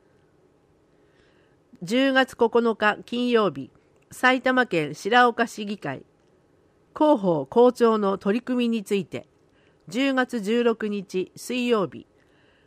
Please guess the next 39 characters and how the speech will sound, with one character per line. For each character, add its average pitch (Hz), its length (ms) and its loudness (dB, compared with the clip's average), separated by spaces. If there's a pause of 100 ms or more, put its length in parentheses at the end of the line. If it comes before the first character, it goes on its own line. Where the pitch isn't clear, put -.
(120)
群 254 160 -2
馬 254 180 2
県 151 260 -6 (280)
長 202 260 0
野 294 140 0
原 240 240 0
町 220 260 -4
議 185 140 -8
会、 139 260 -12 (2000)
議 240 180 -6
会 233 220 2
に 160 140 -4
お 151 100 -6
け 165 160 -4
る 156 220 -4 (280)
デ 175 140 0
ジ 233 140 -6
タ 254 120 2
ル 240 120 2
技 220 160 -4
術 202 200 -6
の 143 180 -10
活 - 300 -10
用 233 220 2
に 214 180 -4
つ 196 120 -6
い 180 100 -6
て。 - 180 -16 (1500)
十 226 220 -2
一 254 260 -2
月 226 260 -2
七 202 240 -2
日 185 260 -4 (300)
木 175 260 -4
曜 233 240 2
日、 123 200 -18 (1600)
山 220 260 0
梨 247 240 -4
県 147 280 -8